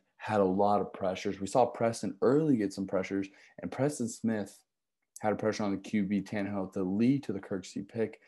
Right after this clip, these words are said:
That was a great job by him. He really got in there, and since he's got the car from Za'Darius, he's been playing pretty good. So I think we just gotta make it a rule,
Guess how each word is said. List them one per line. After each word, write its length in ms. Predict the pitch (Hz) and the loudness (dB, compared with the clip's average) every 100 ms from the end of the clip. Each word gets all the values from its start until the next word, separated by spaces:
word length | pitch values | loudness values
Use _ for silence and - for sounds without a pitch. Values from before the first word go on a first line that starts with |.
| _ _ | _ _
That 80 | 113 | 0
was 160 | 110 | 0
a 20 | 95 | 2
great 220 | 98 95 | 2 2
job 220 | 95 92 | 0 2
by 160 | 95 90 | 0 -2
him. 340 | 113 113 113 - | -2 -4 -4 2
He 80 | 143 | 6
really 400 | 143 131 123 110 | 8 8 6 4
got 160 | 101 101 | 0 0
in 100 | 107 | 0
there, 120 | 107 | -2
and 80 | 98 | -4
since 220 | - 123 | -6 -2
he's 200 | 180 160 | 0 2
got 280 | 151 151 - | 2 2 2
the 60 | |
car 320 | 117 - 151 170 | 0 4 4 2
from 180 | 147 131 | 0 0
Za'Darius, 840 | 117 117 175 190 101 101 - - _ _ _ _ _ | 2 4 4 6 6 4 -4 -20 _ _ _ _ _
he's 120 | 113 135 | 0 2
been 220 | 156 160 | 0 0
playing 360 | 180 151 147 | 2 2 2
pretty 200 | 151 143 | 0 0
good. 300 | 139 156 147 | 2 4 6
So 120 | - 104 | 6 4
I 60 | |
think 200 | - 123 | 4 4
we 100 | 123 | 4
just 160 | 113 117 | 4 2
gotta 160 | 113 | 4
make 240 | 113 110 104 | 6 4 2
it 40 | |
a 40 | 98 | 0
rule, 420 | 110 117 107 | 2 2 0